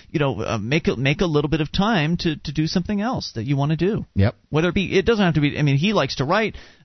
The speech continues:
Speaker 1: I might, I, for instance, might wanna read, so I'm gonna
Speaker 2: Yeah,
Speaker 1: put a
Speaker 2: you
Speaker 1: goal.
Speaker 2: do. You do wanna read, as a matter of fact.
Speaker 1: I'm
Speaker 2: I,
Speaker 1: gonna
Speaker 2: I
Speaker 1: put
Speaker 2: know
Speaker 1: a
Speaker 2: you
Speaker 1: goal
Speaker 2: talked
Speaker 1: on
Speaker 2: about
Speaker 1: my
Speaker 2: it.
Speaker 1: goal sheet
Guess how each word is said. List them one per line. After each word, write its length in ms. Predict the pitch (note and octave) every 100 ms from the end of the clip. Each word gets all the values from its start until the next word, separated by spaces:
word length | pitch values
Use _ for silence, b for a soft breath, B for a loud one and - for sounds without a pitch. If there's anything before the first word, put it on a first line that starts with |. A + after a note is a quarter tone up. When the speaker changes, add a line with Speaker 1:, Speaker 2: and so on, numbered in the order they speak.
| B
Speaker 1:
I 160 | B2+ G#3
might, 180 | F3 C#3
I, 120 | F3+
for 100 | -
instance, 240 | E3+ F3+ F3
might 140 | D#3+
wanna 220 | F#3 G3
read, 420 | D#3+ A3 A#3+ A#2+ G#2+
so 400 | - C#3 C3+ C3
I'm 220 | B2 C#3+
gonna 140 | D3
Speaker 2:
Yeah, 100 | C#3+
Speaker 1:
put 80 | -
a 40 | E3+
Speaker 2:
you 80 |
Speaker 1:
goal. 240 | D3+ A3+ E3
Speaker 2:
do. 60 |
You 140 | D3+ G#3+
do 200 | F#3+ C#4
wanna 280 | B2+ F#2+ F2+
read, 240 | F2 D#2+
as 100 | F2
a 40 |
matter 120 | G#2 G2
of 40 |
fact. 260 | G#2+ F2 -
Speaker 1:
I'm 60 |
Speaker 2:
I, 40 | D#3
Speaker 1:
gonna 160 | F3+
Speaker 2:
I 20 | G#3+
Speaker 1:
put 80 |
Speaker 2:
know 40 | G3
Speaker 1:
a 20 |
Speaker 2:
you 60 | C#3+
Speaker 1:
goal 100 | D3
Speaker 2:
talked 120 | E3+
Speaker 1:
on 100 | E3
Speaker 2:
about 40 | D#3+
Speaker 1:
my 60 | D#3+
Speaker 2:
it. 40 |
Speaker 1:
goal 240 | D3 F3
sheet 300 | A3 - C#3